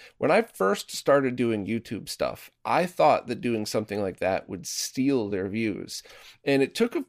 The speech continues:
few years, honestly, for me to realize that in a situation like this, all we just did was bump each other up in the algorithm by releasing at the same time. It would be different if we both did a video about the exact same thing that was the exact same length, like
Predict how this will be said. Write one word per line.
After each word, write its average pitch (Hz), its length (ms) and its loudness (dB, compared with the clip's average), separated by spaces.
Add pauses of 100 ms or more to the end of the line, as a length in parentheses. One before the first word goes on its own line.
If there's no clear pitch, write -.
few 190 220 -4
years, 151 380 4
honestly, 104 420 0
for - 120 -12
me 117 160 -2
to - 80 -10
realize 101 580 2
that 107 200 2
in 120 100 -4
a 117 40 -2
situation 175 600 -2
like 95 180 -2
this, 135 380 2 (420)
all 165 220 8
we 196 140 4
just 156 220 0
did 139 200 4
was 98 140 -2
bump 110 240 2
each 113 160 -2
other 107 200 4
up 107 240 4
in 98 140 -6
the 90 100 0
algorithm 98 760 2
by 82 160 0
releasing 95 500 -4
at 87 100 -8
the 82 80 -14
same - 300 -8
time. - 380 -8 (320)
It 175 80 6
would 196 160 4
be 202 100 4
different 214 380 4
if 135 160 0
we 151 100 6
both 147 340 4
did 139 240 2
a 131 120 -2
video 123 500 4
about 110 300 0
the 110 100 -6
exact 135 440 2
same 135 260 4
thing 117 320 4
that 104 100 -2
was 101 80 -6
the 107 100 -2
exact 131 420 4
same 127 220 2
length, 113 400 2
like - 400 2